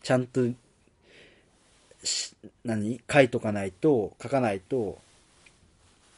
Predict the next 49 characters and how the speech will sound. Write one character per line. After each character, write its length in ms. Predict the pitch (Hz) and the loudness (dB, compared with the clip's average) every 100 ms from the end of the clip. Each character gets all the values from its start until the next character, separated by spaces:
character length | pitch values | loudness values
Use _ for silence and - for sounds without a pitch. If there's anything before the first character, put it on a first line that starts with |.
| _ - - - - - - | _ -20 -20 -20 -20 -20 -10
な 120 | 135 | -6
ん 40 | |
だ 80 | 104 | -6
ろ 100 | 85 | -6
う、 60 | - - _ _ - _ _ - | -10 -20 _ _ -20 _ _ -6
意 140 | 214 | -4
見 360 | - 370 165 131 | 4 4 4 0
と、 360 | - 131 107 82 - - - - _ _ - | 2 4 4 -2 -12 -20 -20 -20 _ _ -6
意 80 | 196 | 2
見 260 | - 165 | 6 6
に 80 | 120 | 8
な 120 | 117 | 6
ら 100 | 123 | 6
な 80 | 113 | 4
い 80 | 95 | 2
で、 80 | 95 | 2
そ 120 | 143 | 4
れ 80 | 190 | 4
っ 20 | |
て 180 | - - - | 2 -10 6
た 120 | 208 | 8
だ 100 | 156 | 8
の 60 | |
誹 200 | 107 - | 2 -4
謗 220 | 120 135 147 | 0 2 2
中 140 | 139 | 2
傷 140 | 127 | 2
じ 40 | 131 | 2
ゃ 40 | |
な 100 | 101 | 2
い 20 | |
で 80 | 90 | -4
す 100 | - | -10
か。 180 | - - _ _ - - - - | -12 -14 _ _ -20 -20 -20 -14
誹 160 | - 156 | -4 0
謗 220 | 262 277 | 2 2
中 280 | - 262 240 | 2 0 0
傷 140 | - 240 233 240 220 | 2 2 2 2 6
は 100 | 190 | 8
良 100 | 165 | 8
く 100 | 156 | 6
な 160 | 120 107 | 0 0
い 80 | 92 | -2
よ 80 | |
ね、 120 | 104 208 | 4 6
や 100 | 175 | 6
っ 60 | |
ぱ 120 | - | 2
り。 180 | 95 90 | -6 -8